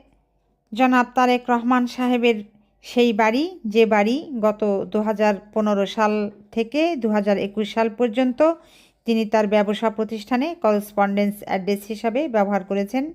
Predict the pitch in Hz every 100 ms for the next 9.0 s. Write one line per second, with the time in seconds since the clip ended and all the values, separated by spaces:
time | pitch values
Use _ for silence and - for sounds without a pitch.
0 | _ _ _ - - - - 208 196 226
1 | 208 208 202 208 214 196 196 226 202 196
2 | - 262 330 - - - 196 190 190 196
3 | 208 202 196 190 220 202 202 233 285 -
4 | - - - - - - 165 180 202 196
5 | 196 190 190 185 226 277 - - - -
6 | - - - - - - - - - -
7 | - - 220 - 247 233 220 247 240 214
8 | 214 202 196 196 202 220 190 202 190 202